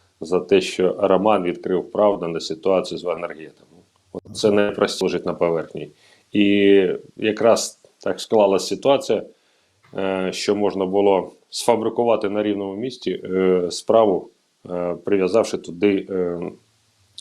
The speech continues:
ракетний удар по аеродрому Канатово Кіровоградської області, де якраз в той час знаходився Роман, опрацьовуючи операцію по переманюванню,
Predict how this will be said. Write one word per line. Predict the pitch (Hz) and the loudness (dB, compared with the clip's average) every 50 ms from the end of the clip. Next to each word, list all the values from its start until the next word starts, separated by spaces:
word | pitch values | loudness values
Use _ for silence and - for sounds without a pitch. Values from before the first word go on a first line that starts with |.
| - - | -4 0
ракетний | 120 113 117 113 - 127 - - 98 98 | 2 2 4 4 2 0 0 0 -2 -4
удар | 98 98 120 117 - - - - _ _ _ _ _ _ _ _ _ _ _ _ _ | 0 2 2 2 2 -2 -8 -20 _ _ _ _ _ _ _ _ _ _ _ _ _
по | 104 98 95 95 92 92 92 92 | 0 0 2 2 2 2 2 0
аеродрому | 92 95 95 104 101 98 92 90 | 0 0 2 2 0 0 -2 -4
Канатово | - - 104 117 120 110 - 104 95 87 80 - - _ _ | -8 -8 -4 -2 -2 0 0 -2 -2 -4 -6 -8 -12 _ _
Кіровоградської | - 95 92 90 87 90 92 90 - - - 95 90 | -6 -4 -4 -2 -2 0 -2 -2 -2 -4 -4 -4 -2
області, | 85 80 80 80 76 - - - 85 - - - _ _ _ _ _ _ _ | -2 -4 -6 -8 -10 -8 -10 -10 -10 -10 -12 -18 _ _ _ _ _ _ _
де | - - 95 90 87 92 98 95 | -20 -18 -18 -6 0 4 4 6
якраз | 92 92 90 - 101 113 104 - | 6 4 2 2 2 0 0 0
в | |
той | - 95 90 | -2 -4 -2
час | - 113 95 - | -2 -2 -4 -4
знаходився | - 82 - - 101 92 92 82 - - - - - - _ _ _ _ _ _ | -6 -8 -6 -4 -2 -2 0 -2 -2 -4 -6 -8 -8 -12 _ _ _ _ _ _
Роман, | 98 98 98 92 98 110 117 113 110 - | 2 4 4 4 4 2 2 0 0 -4
опрацьовуючи | 107 - - 104 92 - - 110 107 98 92 82 - - - | -8 -6 -4 -4 -4 -4 -2 -2 -2 -2 -4 -6 -8 -8 -8
операцію | - 92 - - 98 107 113 107 110 - - 85 82 80 - - _ _ _ | -8 -8 -6 -2 0 2 2 2 0 -2 -4 -4 -4 -4 -4 -8 _ _ _
по | 92 95 95 95 92 85 87 - - _ _ _ _ - - _ _ _ | -2 -2 0 2 0 0 -2 -6 -12 _ _ _ _ -20 -20 _ _ _
переманюванню, | - 127 123 123 120 127 135 127 120 117 107 104 95 92 92 92 90 85 | 2 4 4 4 4 4 2 2 2 0 -2 -4 -6 -6 -8 -8 -10 -14